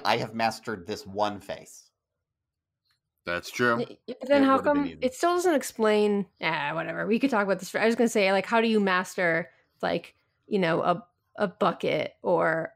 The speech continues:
Speaker 3: a set of keys or, like, literally anything has just as much detail
Speaker 1: So
Speaker 3: at a
Speaker 1: there's a
Speaker 3: certain scale.
Speaker 1: there's a, a good moment when he and Sisko are back on Earth trying to sniff out the changeling spies who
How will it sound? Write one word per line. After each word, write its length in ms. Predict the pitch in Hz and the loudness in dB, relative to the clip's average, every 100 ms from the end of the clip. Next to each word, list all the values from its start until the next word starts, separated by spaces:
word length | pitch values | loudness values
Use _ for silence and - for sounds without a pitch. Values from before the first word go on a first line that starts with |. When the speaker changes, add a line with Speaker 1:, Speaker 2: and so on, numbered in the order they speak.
| - | -6
Speaker 3:
a 120 | 185 | -4
set 220 | - 175 | -2 -2
of 100 | 170 | -2
keys 640 | - 190 170 165 170 175 - | -4 -6 -4 -4 -4 -6 -4
or, 580 | 170 170 175 170 - - _ _ - | 0 2 2 0 -4 -10 _ _ -4
like, 140 | 208 | 2
literally 500 | 226 240 226 220 208 | 4 6 6 4 4
anything 720 | 196 180 175 170 160 165 196 - _ _ - | 2 0 0 -2 -4 -4 -6 -10 _ _ -4
has 180 | 220 196 | -2 2
just 240 | 226 220 | 0 0
as 100 | 202 | -2
much 240 | 175 - - | -4 -6 -8
detail 640 | 170 - - 76 190 - _ - _ | -10 -8 -6 -4 -4 -8 _ -20 _
Speaker 1:
So 280 | - 139 226 | -4 2 2
Speaker 3:
at 100 | 202 | 2
a 60 | |
Speaker 1:
there's 160 | 240 240 | 2 2
a 40 | |
Speaker 3:
certain 100 | 196 | 0
scale. 640 | 196 - 175 156 - 185 - _ _ _ | -4 -4 -2 -2 -4 -6 -10 _ _ _
Speaker 1:
there's 240 | 107 110 113 | -8 -6 -4
a, 120 | 107 | -6
a 60 | 104 | -6
good 240 | 123 117 | -8 -6
moment 340 | 117 113 110 110 | -2 -2 -2 -6
when 160 | 101 | -10
he 180 | 101 120 | -8 -10
and 120 | 107 | -10
Sisko 420 | - 104 - 110 | -10 -12 -6 -4
are 140 | 98 98 | -2 -2
back 280 | 101 101 101 | -4 -4 -4
on 140 | 98 | -6
Earth 360 | 95 101 104 - | -6 -8 -8 -16
trying 320 | - 98 95 | -10 -8 -8
to 100 | 92 | -14
sniff 340 | - 107 95 | -14 -12 -6
out 340 | 95 92 90 - | -2 -2 -4 -10
the 300 | 90 87 85 | -8 -8 -8
changeling 720 | - 95 95 92 95 90 85 82 | -10 -10 -10 -10 -10 -10 -10 -12
spies 520 | - 98 110 208 - _ _ _ _ | -6 -2 -2 -4 -12 _ _ _ _
who 280 | 101 98 90 | -10 -8 -10